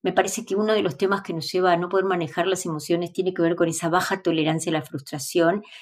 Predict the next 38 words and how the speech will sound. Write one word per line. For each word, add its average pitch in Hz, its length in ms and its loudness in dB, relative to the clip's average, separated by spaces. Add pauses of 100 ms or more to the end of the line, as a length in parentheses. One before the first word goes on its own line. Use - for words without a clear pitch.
y 185 100 4
esa 214 220 4
rigidez, 151 800 -4
¿no? 202 220 0
My 190 180 4
way 226 460 6
or 220 160 6
the 214 80 -4
highway. 151 580 -2
Entonces, 165 560 0 (300)
o - 60 -10
se - 120 -2
hace 254 220 2
de 277 60 4
esta 240 140 0
manera 190 540 2 (100)
o - 80 -2
no 165 140 0
se 160 180 -4
hace. 143 280 -2
Y 147 80 -2
ahí 170 100 2
viene 190 420 4
el 151 200 -6
quiebre, 123 460 -6 (180)
¿no? 226 320 -2 (120)
Por 165 120 0
ejemplo, - 420 -8 (380)
¿qué 160 80 -6
te 165 100 2
parece 151 320 -2
ese 151 220 -4
punto? 135 400 -8 (340)
No 175 240 4
nos 190 160 4
ponemos 170 320 2
de 170 60 4
acuerdo 226 460 2